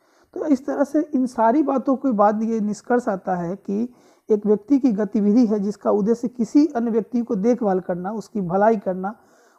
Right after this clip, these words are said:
उसके हितों को संतुष्ट करना, एक परोपकारी एक व्यक्ति होता है जिसकी नैतिक अवधारणा और व्यापार और व्यवहार एकजुटता और चिंता पर आधारित होती है। पहले उस लोगों के बारे में उसकी भलाई,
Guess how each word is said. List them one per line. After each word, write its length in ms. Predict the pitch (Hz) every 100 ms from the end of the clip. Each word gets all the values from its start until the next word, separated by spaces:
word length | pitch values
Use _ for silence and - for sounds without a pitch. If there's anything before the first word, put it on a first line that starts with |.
| -
उसके 240 | 220 254
हितों 320 | 208 196 262
को 100 | 233
संतुष्ट 460 | 233 220 196 254 -
करना, 340 | 190 180 185 233 _ _ -
एक 140 | 196 -
परोपकारी 480 | 220 202 220 233
एक 160 | 254 208
व्यक्ति 300 | 190 180 -
होता 240 | 170 165 175
है 40 |
जिसकी 260 | 196 - 214
नैतिक 500 | 196 196 - 254 226
अवधारणा 640 | 185 160 180 180 208 - _ _ _ -
और 100 | 190
व्यापार 680 | 196 196 220 240 262 - -
और 220 | 196 196
व्यवहार 460 | 196 202 175 240 269
एकजुटता 540 | 214 185 190 - 214
और 120 | 196
चिंता 380 | 190 220 214 233
पर 160 | 233 196
आधारित 340 | 156 170 156
होती 220 | 170 -
है। 160 | 165 165 _ _ _ _
पहले 220 | 208 226
उस 200 | 269 240
लोगों 220 | 226 220 233
के 140 | 226
बारे 280 | 190 185 208
में 140 | 220
उसकी 240 | 214 - 202
भलाई, 460 | 147 175 170 226